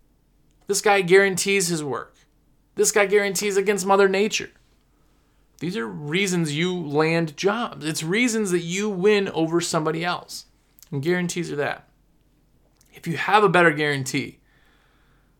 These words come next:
definitely, definitely let me know. Because I would love to know. I'm very interested in guarantees in general because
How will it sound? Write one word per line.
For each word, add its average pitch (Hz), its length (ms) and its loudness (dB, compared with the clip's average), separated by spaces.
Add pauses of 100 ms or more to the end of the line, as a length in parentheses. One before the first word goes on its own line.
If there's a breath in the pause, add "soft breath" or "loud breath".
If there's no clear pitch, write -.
(240)
definitely, 147 580 2 (140)
definitely 147 420 2
let 123 120 -4
me 127 80 -12
know. 107 240 -16 (1300)
Because 131 320 -6
I 127 100 -2
would 127 120 -4
love 131 320 -6
to 127 140 -8
know. 120 200 -8
I'm 165 180 2
very 220 300 6
interested 175 340 -2
in 156 100 -4
guarantees 135 460 -2
in 131 120 -4
general 127 320 -4
because 127 360 -2